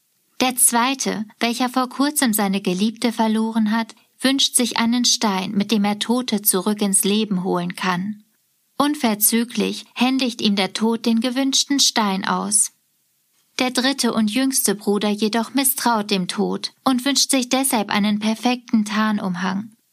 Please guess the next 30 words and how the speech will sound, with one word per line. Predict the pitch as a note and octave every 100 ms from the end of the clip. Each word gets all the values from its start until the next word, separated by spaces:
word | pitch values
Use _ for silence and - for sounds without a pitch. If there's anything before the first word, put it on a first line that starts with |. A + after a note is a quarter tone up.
| -
mit | B3 B3+
dem | C#4+ C#4+
er | A3
dem | G3+ F#3
Tod | - A3+ A3
ungesehen | - C#4 C4 A3 A3+ G#3 G#3+
entkommen | B3 C4 A3+ G#3 F#3+
kann. | F#3 G3 G3 G#3+ - _ _ _ _ _ _
Daraufhin | C4 C#4+ A#3+ G3+ G#3 A3+ G#3
gibt | C4 B3+
ihm | A3+
der | G#3 G3
Tod | G#3+ A3 G#3+ B3
widerstrebend | C4 A3+ G3+ - G#3+ G#3 G#3 G#3
seinen | G#3+ G3+ G3+
eigenen | G#3+ A#3 B3+ A#3+ A#3 A3+
perfekten | - C4 C4+ G#3+ G#3+ - A#3
Tarnumhang. | A3+ A3 G3+ - F#3 F3+ G3 G3 G#3 - _ _ _ _ _ _ _
Wie | B3+
der | C4 B3+
jüngste | B3+ C#4 - A3
der | G3 F#3+
drei | F#3 F3 A3
schon | B3 A#3 G#3
geahnt | G#3 G3+ G3+ G#3 G3+
hat, | F#3+ F3+ - _
sorgen | - A#3+ C4 C#4 B3
der | A3+ A3
mächtige | A#3+ C#4 - A#3+ G#3+
Zauberstab | G#3 A3 A#3 B3 F#3+ - G3 F3+ F#3